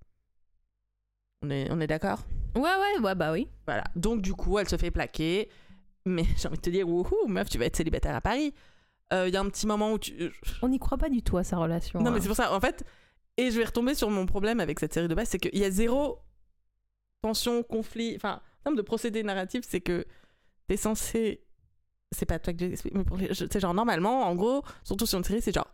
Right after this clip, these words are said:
Speaker 1: tu fais des conflits et tu laisses, euh, quelques épisodes de résolution et après,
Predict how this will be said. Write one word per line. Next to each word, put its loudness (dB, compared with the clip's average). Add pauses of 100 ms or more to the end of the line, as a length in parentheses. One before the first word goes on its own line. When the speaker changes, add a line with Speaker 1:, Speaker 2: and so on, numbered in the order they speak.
(340)
Speaker 1:
tu 0
fais 2
des 0
conflits 0
et 2
tu -4
laisses, 0
euh, 2
quelques 0
épisodes 0
de 2
résolution -2
et 0
après, -2